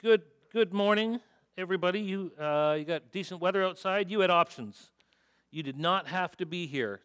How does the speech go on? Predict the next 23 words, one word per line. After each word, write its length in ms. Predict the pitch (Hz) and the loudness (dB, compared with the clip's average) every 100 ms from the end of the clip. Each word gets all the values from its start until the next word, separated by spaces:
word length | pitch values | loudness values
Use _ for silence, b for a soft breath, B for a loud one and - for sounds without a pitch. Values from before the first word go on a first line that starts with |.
| _ | _
despite 440 | 127 - 151 147 | -20 -14 -8 -8
what 180 | 147 139 | -8 -12
maybe 240 | 139 151 143 | -8 -8 -6
you 200 | 139 143 | -6 -2
were 160 | 139 | -2
<laughs> 20 | |
instructed. 600 | 135 131 - 160 - 175 156 B B B B B | -4 -8 -12 -12 -10 -12 -12 B B B B B
Uh, 60 | 135 | -6
you 160 | 160 | -2
didn't 180 | 262 226 | 0 2
have 140 | 247 - | 0 0
to 60 | |
be 160 | 175 156 | -8 -4
here, 160 | 123 | -6
so 180 | - 170 | -4 0
it's 140 | 180 - | 0 2
good 220 | 214 180 | 2 2
to 80 | 180 | -4
see 160 | - | -6
you 160 | 185 170 | -4 -2
here 180 | 156 151 | -2 -4
this 180 | 143 | -6
morning. 360 | 139 135 120 98 | -8 -6 -6 -8